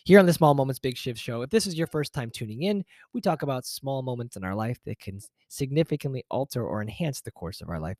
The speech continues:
over time. And, um, just being aware of these little small moments, um, that come up in our daily lives.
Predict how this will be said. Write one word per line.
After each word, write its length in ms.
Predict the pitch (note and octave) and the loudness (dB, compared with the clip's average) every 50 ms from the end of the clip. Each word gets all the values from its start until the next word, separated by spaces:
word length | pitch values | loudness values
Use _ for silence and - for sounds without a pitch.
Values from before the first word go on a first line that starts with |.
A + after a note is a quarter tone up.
| _ | _
over 180 | - F#2+ E2+ - - | -10 -10 -10 -10 -10
time. 340 | - - A2 G#2+ A2+ C#3 D3+ - _ _ _ - - _ _ _ _ | -8 -6 -4 -4 -4 -4 -6 -10 _ _ _ -20 -20 _ _ _ _
And, 320 | - G#2+ G#2+ G#2+ G#2+ G#2 G#2 | -8 -6 -4 -4 -4 -2 -2
um, 320 | G2 G2 F#2+ F#2+ F#2+ G#2 | -2 -2 -2 -4 -6 -6
just 220 | A2 - D#3+ - - | -4 -6 -6 -4 -4
being 200 | C#3 C3 B2 A2 | -4 -4 -2 -2
aware 500 | G2 G2 G2+ G#2+ G#2+ G#2 F#2+ F2+ F2 - _ | -2 0 0 2 2 2 0 0 -4 -6 _
of 120 | - F2 F#2 | -10 -8 -6
these 160 | G#2 G2+ G2+ | -6 -6 -4
little 180 | G#2 F#2+ F#2+ | -6 -6 -6
small 320 | F#2+ - - F#2 F#2+ F#2+ F#2 | -8 -8 -6 -4 -2 -2 -2
moments, 560 | F#2 F2+ F2 F2 F2 E2+ F#2 - - - - - _ _ | -2 -2 -4 -4 -6 -8 -8 -8 -8 -10 -10 -12 _ _
um, 160 | - F2 F2 | -10 -8 -6
that 140 | F2 E2+ G2 | -4 -6 -4
come 160 | - - G#2+ | -2 -2 0
up 160 | G#2 G#2 - - | 0 0 -2 -2
in 100 | - G#2 | -4 -2
our 100 | G2 F#2+ | -2 0
daily 240 | G2+ G2 G2+ G#2 | 0 0 0 0
lives. 380 | G#2 A#2 B2 G#2 - - - - | -2 -2 -2 -4 -4 -6 -8 -10